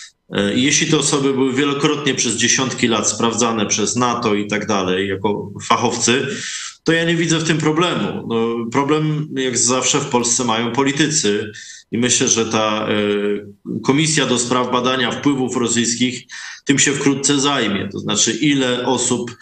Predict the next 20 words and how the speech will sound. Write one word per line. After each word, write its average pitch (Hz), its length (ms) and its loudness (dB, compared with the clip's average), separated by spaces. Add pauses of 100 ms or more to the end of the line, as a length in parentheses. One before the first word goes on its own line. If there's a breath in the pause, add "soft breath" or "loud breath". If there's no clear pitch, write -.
(140)
powiązanych 117 580 0
z 104 60 0
Rosją 98 600 0 (380 loud breath)
rzeczywiście 123 920 2
w - 60 -6
czasach 107 540 0
ostatnich 107 640 0
lat 107 300 -2
trafiło 95 640 0 (420 loud breath)
do 135 120 4
różnych 139 380 0
struktur 120 500 0
siłowych 104 540 2
państwa, 107 680 0 (500 loud breath)
e, 107 340 0
bo 113 100 2
to 165 160 2
jest 127 120 0
bardzo 110 260 0
niepokojące, 101 720 -2